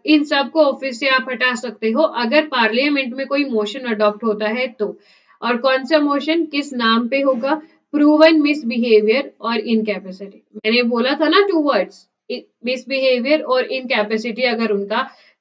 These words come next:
सामने आता है तो ही आपने remove कर सकते हो।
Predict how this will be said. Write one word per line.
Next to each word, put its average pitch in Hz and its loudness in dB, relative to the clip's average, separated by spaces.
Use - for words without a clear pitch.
सामने 220 -2
आता 202 0
है 208 0
तो 226 2
ही 220 0
आपने 208 0
remove 214 4
कर 180 -10
सकते - -18
हो। 185 -20